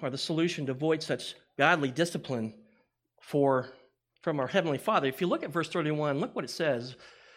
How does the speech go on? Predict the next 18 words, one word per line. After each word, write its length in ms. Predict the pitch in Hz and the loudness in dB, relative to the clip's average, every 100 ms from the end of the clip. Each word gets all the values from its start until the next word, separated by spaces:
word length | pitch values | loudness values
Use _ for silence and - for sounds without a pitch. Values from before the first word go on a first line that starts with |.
| _ | _
He 80 | 175 | -2
says, 160 | 160 139 | 0 2
"But 240 | 139 - | 0 0
if 400 | 170 202 226 - | 0 0 0 -4
we 140 | 196 147 | -4 -4
judged 460 | 131 165 214 - | 0 0 0 0
ourselves 440 | 185 175 170 151 135 | -2 0 -2 -4 -4
rightly," 580 | 123 127 143 - - - _ _ _ _ _ _ _ _ _ 220 | -4 -2 -2 -6 -16 -20 _ _ _ _ _ _ _ _ _ 0
in 60 | |
other 140 | 247 208 | 4 6
words, 280 | 156 147 | 4 2
if, 160 | 175 180 208 | -2 -2 0
if 220 | 180 - | 0 2
we're 100 | 190 | 2
true 600 | 190 - - 233 208 180 | 2 -2 0 4 6 6
to 240 | 180 190 | 4 6
our 180 | 160 156 | 6 6
souls, 1120 | 156 - - 214 190 135 135 185 185 - - | 4 -2 2 6 6 6 4 2 2 -2 -6